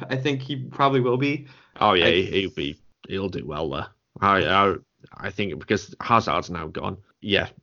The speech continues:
Speaker 2: uh, Pulisic will do absolutely brilliant there. He'll play every game and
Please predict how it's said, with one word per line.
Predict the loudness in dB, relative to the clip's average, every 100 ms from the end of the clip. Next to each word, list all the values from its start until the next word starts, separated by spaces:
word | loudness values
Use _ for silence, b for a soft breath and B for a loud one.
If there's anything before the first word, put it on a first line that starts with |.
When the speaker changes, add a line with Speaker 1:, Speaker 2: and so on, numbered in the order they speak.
| -6
Speaker 2:
uh, | -2 0 -2
Pulisic | 0 -2 -2 -6
will | -4 -4
do | -2 0 -2 -6 _
absolutely | 0 0 -6 -8
brilliant | -6 -6 -4
there. | -2 0
He'll | 2 0
play | -2 0 4 4
every | 2 -2
game | -2 -2 -2 -2 -4
and | -4 -4 -6 -10